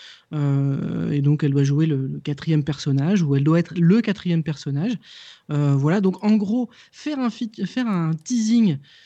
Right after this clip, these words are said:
sur des choses qu'on connaît pas, avec des, des acteurs qu'on connaît pas, je vois pas le, je vois pas l'intérêt. Donc c'est sympa de faire des teasings et, euh, on peut quand même accorder le crédit que, euh, sur ce mois de mars, le niveau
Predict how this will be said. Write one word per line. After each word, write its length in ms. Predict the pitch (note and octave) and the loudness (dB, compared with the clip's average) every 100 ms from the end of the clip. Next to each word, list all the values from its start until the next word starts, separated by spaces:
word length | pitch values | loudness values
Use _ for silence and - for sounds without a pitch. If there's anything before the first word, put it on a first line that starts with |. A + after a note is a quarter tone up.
| _ | _
sur 640 | - - - C4 C4+ G3+ - F3 | -18 -16 -6 0 2 0 -4 -2
des 160 | F#3 | 0
choses 320 | F#3 B3+ A#3 | 0 -2 -2
qu'on 160 | - F3+ | -2 -2
connaît 340 | - C4 B3 | 0 2 2
pas, 340 | A#3 A3 G#3 G3 _ _ _ E3 | 0 -2 -4 -8 _ _ _ -4
avec 380 | D#3+ F#3 E3 | 0 2 0
des, 200 | D#3 E3+ | 0 0
des 200 | D#3+ D#3+ | 2 0
acteurs 400 | G#3 G#3 A3+ G3+ | -2 -2 -4 -4
qu'on 220 | - D3 C#3 | -4 -4 -4
connaît 400 | - C#4+ B3+ A3 | -4 2 2 2
pas, 280 | A3+ F3+ - | -2 -6 -4
je 180 | D#3 E3+ | 0 2
vois 220 | D#3+ F#3 | 2 -2
pas 240 | - C4 | -2 -4
le, 320 | A#3 G#3 G3 | -2 -2 0
je 100 | F#3+ | 0
vois 140 | F#3+ F#3+ | 0 -2
pas 100 | A3+ | 0
l'intérêt. 460 | A3 G#3 G3 F#3 | -2 0 0 0
Donc 200 | D#3+ C#3 - | 0 -2 -6
c'est 160 | - | -6
sympa 240 | F3+ A3 - | -2 -2 -4
de 60 | |
faire 120 | - F#3 | -4 -4
des 100 | E3 | -4
teasings 320 | F#3+ G3 A3 | -2 0 2
et, 200 | F3+ - - | 0 -4 -2
euh, 280 | F3 F3+ F3+ | 0 0 -2
on 180 | D3+ C#3+ | -4 -4
peut 140 | C#3+ | -4
quand 160 | D3 G3+ | -2 2
même 240 | G#3+ G3 E3 | 4 2 0
accorder 300 | D3+ D#3+ E3 | -4 -2 -4
le 60 | |
crédit 400 | D#3 - E3 A3 | -4 -4 -2 -4
que, 100 | - | 0
euh, 340 | F3+ F3+ D3 C#3 | 0 2 0 -2
sur 160 | E3 | -6
ce 100 | - | -2
mois 140 | D#3+ D3+ | 0 0
de 40 | |
mars, 280 | E3+ G#3 - | 0 0 -4
le 100 | D3+ | 0
niveau 560 | D3+ F#3+ G#3+ G3 A3 | 4 6 6 4 0